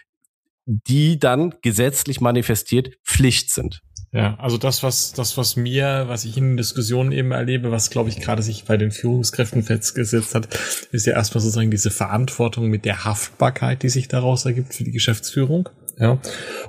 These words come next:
Speaker 2: Und dann das, was ich da sehr stark immer wieder wahrgenommen habe, ist, dass auf einmal dieses Augenmerk auf, wir müssen mal einen gescheite Risikoansatz machen, ja, ist das, wo ich, äh, positiv wahrgenommen habe, dass sich was in den Köpfen verändert hat, was, was in meiner Wahrnehmung sehr stark durch das nis zwei ge-,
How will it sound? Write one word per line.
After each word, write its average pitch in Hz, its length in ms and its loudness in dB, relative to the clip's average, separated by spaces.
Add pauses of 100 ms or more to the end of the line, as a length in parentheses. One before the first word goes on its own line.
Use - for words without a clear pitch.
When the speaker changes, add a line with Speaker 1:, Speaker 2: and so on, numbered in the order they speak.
Speaker 2:
Und 127 200 0
dann 127 220 2
das, 131 320 0
was 127 160 0
ich 135 160 -4
da 135 140 -2
sehr 127 200 -2
stark 127 320 -2
immer 123 220 0
wieder 120 240 0
wahrgenommen 123 640 0
habe, 120 220 0
ist, - 240 2
dass 113 140 0
auf 110 100 -2
einmal 117 160 2
dieses 110 300 -2
Augenmerk 120 520 0
auf, 107 140 -4
wir 113 80 2
müssen 120 240 0
mal 113 80 2
einen 113 160 0
gescheite 113 920 0
Risikoansatz 113 1400 0
machen, 107 500 0
ja, 110 220 2 (380)
ist 113 220 0
das, 120 220 0
wo 113 160 0
ich, 113 260 0
äh, 123 400 -4
positiv 135 840 -2
wahrgenommen 110 800 0
habe, 120 280 0
dass 117 200 0
sich 104 120 -8
was 113 160 0
in 113 80 2
den 107 120 2
Köpfen 113 300 -2
verändert 101 440 0
hat, 113 160 -4
was, - 280 0
was 107 180 0
in 110 120 -2
meiner 98 300 0
Wahrnehmung 131 500 0
sehr 110 180 -2
stark 104 220 -2
durch 104 160 0
das 98 160 -2
nis 95 180 2
zwei 90 280 0
ge-, - 160 -8